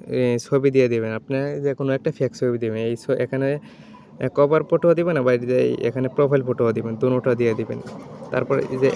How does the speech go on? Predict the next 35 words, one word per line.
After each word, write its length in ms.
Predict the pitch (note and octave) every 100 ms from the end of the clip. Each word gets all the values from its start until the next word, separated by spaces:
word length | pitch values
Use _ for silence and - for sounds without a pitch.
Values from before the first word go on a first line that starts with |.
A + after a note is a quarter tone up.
| C3+
এখানে 260 | D3+ D3 D3
আছে, 200 | C#3 E3+ F#3+ B3 - - - - -
এই 60 | B2+
যে 60 | B2+
এখানে 180 | C3+ C#3+
থ্রি 240 | - - D#3
ডট 200 | D#3 C#3
আছে, 160 | A#2+ A#2+
এই 60 |
যে 80 | A#2 A2+
এখানে 180 | A#2 A2+
থ্রি 180 | - C3 A#2+
ডট, 160 | G#2+
এই 80 | A#2
যে 120 | A#2 - - - - - - - - - - - -
থ্রি 180 | C#3
ডট 100 | C#3
আছে, 200 | C#3+ D3
থ্রি 400 | C#3+ - C#3+ C#3+
ডট 120 | C3+ C#3 C3
চাপ 120 | B2 A#2
দিবেন। 200 | A#2 A#2 D#3 - _ - - _ _ _ _ _ -
চাপ 160 | C3 C3
দেওয়ার 200 | D3 C#3+
এই 60 |
যে 120 | C3 B2+
কপি 280 | D#3 C#3 D3+ B2+
লিংক, 120 | A#2
এই 60 | A#2
যে 100 | A#2+ -
কপি 200 | B2 C3 A#2
লিংক, 120 | A2+ - - - -
এখানে 180 | C3 C3+
চাপ 180 | B2+ A#2 A#2+
দিবেন। 220 | A#2